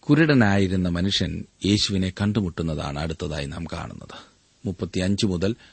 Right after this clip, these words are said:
മുപ്പത്തിയെട്ട് വരെയുള്ള വാക്യങ്ങളിൽ നാം അത് വായിക്കുന്നു. അവനെ പുറത്താക്കിയെന്ന് യേശു കേട്ടു. അവനെ കണ്ടപ്പോൾ, "നീ ദൈവപുത്രനിൽ വിശ്വസിക്കുന്നു?" എന്ന് ചോദിച്ചു.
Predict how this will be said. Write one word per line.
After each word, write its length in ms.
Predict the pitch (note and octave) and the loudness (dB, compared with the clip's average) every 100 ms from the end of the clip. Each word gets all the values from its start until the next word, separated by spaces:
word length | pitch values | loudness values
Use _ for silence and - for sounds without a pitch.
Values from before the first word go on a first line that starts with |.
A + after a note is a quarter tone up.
| _ _ _ | _ _ _
മുപ്പത്തിയെട്ട് 540 | G2 G#2 - A2+ G#2 D3 | -6 -4 2 2 4 4
വരെയുള്ള 280 | A#2+ G2 F#2+ | 6 6 6
വാക്യങ്ങളിൽ 580 | F2+ F2 G2+ G2 A2+ | 4 2 2 4 6
നാം 180 | G#2+ E2 | 4 2
അത് 100 | D#2+ | -2
വായിക്കുന്നു. 480 | E2+ E2+ F2+ F2 - - _ _ _ _ _ | -4 -6 -8 -12 -14 -20 _ _ _ _ _
അവനെ 180 | A#2+ C#3 | 2 2
പുറത്താക്കിയെന്ന് 680 | C3 B2 C3 A#2 G2 G#2 F#2+ | 4 2 4 2 4 2 4
യേശു 220 | F#2 F#2+ | 2 0
കേട്ടു. 280 | E2 E2+ - - _ _ _ _ | -4 -8 -10 -16 _ _ _ _
അവനെ 140 | A#2 C3+ | 2 4
കണ്ടപ്പോൾ, 460 | A2+ A2+ A2+ G2+ | 4 2 4 2
"നീ 220 | G2+ A2+ B2+ | 4 4 2
ദൈവപുത്രനിൽ 640 | F2+ F2 G2+ G#2 A2+ A2+ | 2 4 4 4 2 4
വിശ്വസിക്കുന്നു?" 680 | G#2 - A2+ - B2 C3 D3 | 4 2 -2 0 0 2 4
എന്ന് 160 | D3+ D3+ | 2 2
ചോദിച്ചു. 420 | D#3 D3 - | 0 0 -4